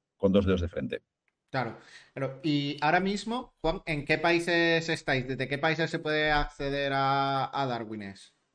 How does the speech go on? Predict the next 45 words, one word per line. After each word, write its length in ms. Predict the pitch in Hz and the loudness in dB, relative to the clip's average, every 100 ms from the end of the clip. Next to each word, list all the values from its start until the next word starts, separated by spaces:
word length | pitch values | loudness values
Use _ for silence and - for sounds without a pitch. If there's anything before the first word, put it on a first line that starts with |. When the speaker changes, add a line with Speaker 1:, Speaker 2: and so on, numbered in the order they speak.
| - - | -2 8
Speaker 1:
Eh, 800 | 117 113 113 110 110 110 107 - _ _ _ _ _ _ | 10 12 12 12 12 10 8 4 _ _ _ _ _ _
a 100 | 113 | 10
ver, 140 | 120 107 | 12 10
estamos 280 | 104 156 | 8 8
regulados, 500 | 165 135 113 110 135 | 8 10 12 10 8
como 180 | - 113 | 4 4
te, 260 | 104 101 98 | 6 6 6
como 180 | 101 92 | 2 2
te 80 | |
he 40 | 98 | 2
dicho, 220 | 113 143 | 2 0
o 20 | |
sea, 100 | 104 | 0
te-, 160 | 98 95 | 0 0
tenemos, 560 | 98 104 117 101 90 | 4 6 8 6 2
por 160 | - 107 | 2 6
un 120 | 113 | 8
lado, 360 | 104 90 90 - | 8 8 4 -2
e-, 120 | 107 _ | -10 _
el 180 | 98 95 | -2 4
broker, 480 | 107 127 165 202 - _ | 6 6 4 0 -4 _
que 140 | - 98 | 0 0
es 240 | - - _ | -2 -10 _
para 200 | - 85 | 4 6
poder 200 | 95 101 | 6 4
coger 220 | 104 101 | 4 2
los 160 | 98 92 | 2 2
traders 420 | 87 85 78 - | 0 0 -2 -4
y 140 | - 85 | -4 -2
ganar, 320 | 85 87 85 82 | 0 2 2 0
ganar 220 | 78 78 | -4 -4
dinero 240 | 76 78 80 | -2 -2 2
también, 220 | 98 - | 4 4
que, 200 | - 87 | 2 -4
que 100 | 80 | -2
las, 300 | 76 - - - | -4 -4 -10 0
que 60 | |
hay 60 | 87 | 2
que 120 | 85 | 4
pagar 340 | 82 80 85 - | 6 8 6 4
setenta 340 | 87 - 82 | 2 2 4
y 60 | 78 | 2
cinco 240 | 87 82 | 2 4
nóminas 320 | 82 82 80 | 2 2 4
ya. 180 | 104 139 | 6 6